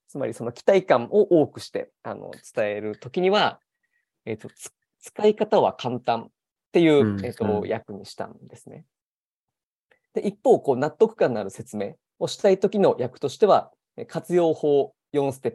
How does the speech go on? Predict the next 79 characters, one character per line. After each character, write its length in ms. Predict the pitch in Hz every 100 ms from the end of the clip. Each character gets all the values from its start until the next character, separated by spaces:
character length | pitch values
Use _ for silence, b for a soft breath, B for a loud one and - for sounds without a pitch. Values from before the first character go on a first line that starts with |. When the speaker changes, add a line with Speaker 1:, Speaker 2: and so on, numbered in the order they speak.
| _
Speaker 1:
プ。 140 | - _
ま 80 | -
あ、 40 |
そ 100 | 175
の 140 | 151 -
ス 60 |
テ 100 | 180
ッ 20 |
プ 80 | -
が 60 | 107
四 120 | 110
つ 160 | - 110
あ 40 |
っ 80 | -
た 80 | -
の 80 | -
で、 80 | -
そ 100 | -
れ 60 | 117
を 20 | 117
四 80 | 117
ス 60 | 110
テ 100 | 113
ッ 60 |
プ 100 | -
っ 40 | -
て 100 | -
い 40 |
う 20 | -
ふ 20 |
う 20 |
に 60 | - _ -
伝 100 | -
え 20 | -
る 100 | -
と 100 | -
い 20 |
う 40 |
形 300 | - - -
で、 160 | - - b b b b
ま 80 | 185
あ、 20 |
期 140 | - -
待 160 | 233
感 200 | 233 220
を 220 | 220 220
押 100 | 185
し 80 | 180
出 120 | 175
し 100 | 180
て 160 | - -
い 60 | 123
く 100 | 117
の 100 | 101
か、 140 | 110
そ 100 | -
れ 80 | 185
と 80 | 175
も 240 | 98 - _
ス 140 | - 151
マ 120 | 147
ー 20 |
ト 100 | 165
さ 140 | - 107
を 120 | 98
押 120 | 110
し 60 | 113
出 120 | 110
し 80 | -
て 120 | -
い 60 | 104
く 100 | -
の 120 | 90
か 140 | -
に 80 | 98
よ 60 | 107
っ 40 |
て、 140 | - 120
こ 340 | 117 117